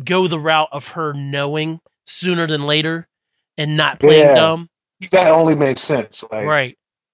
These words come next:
Speaker 1: Because I, um, I'm going to guess this is gonna be heavily Ultimate Spider-Man, the first volume, heavily influenced. And if I
Speaker 2: Yeah.
Speaker 1: remember correctly,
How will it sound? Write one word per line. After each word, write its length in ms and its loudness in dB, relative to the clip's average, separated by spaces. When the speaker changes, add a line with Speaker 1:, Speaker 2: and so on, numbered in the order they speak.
Speaker 1:
Because 720 -2
I, 200 -2
um, 420 -8
I'm 160 -4
going 320 0
to 120 -4
guess 260 -2
this 160 -8
is 40 -14
gonna 200 -6
be 120 -4
heavily 560 -4
Ultimate 440 -8
Spider-Man, 640 -4
the 80 -8
first 460 -6
volume, 400 0
heavily 320 0
influenced. 720 -10
And 160 0
if 120 0
I 60 2
Speaker 2:
Yeah. 40 0
Speaker 1:
remember 360 -2
correctly, 680 -4